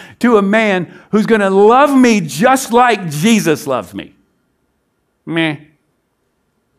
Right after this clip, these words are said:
I've never met anybody to respond that way. I think the problem is we wrestle not only with our own sin nature,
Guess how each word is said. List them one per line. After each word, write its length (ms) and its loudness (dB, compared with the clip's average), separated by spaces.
I've 160 0
never 360 4
met 300 -2
anybody 500 -10
to 100 -12
respond 360 -10
that 120 -20
way. 140 -20
I 40 -20
think 160 -6
the 80 -14
problem 460 0
is 200 -4
we 140 -4
wrestle 500 -4
not 120 -6
only 140 -6
with 120 -6
our 60 -4
own 160 -6
sin 240 -8
nature, 440 -10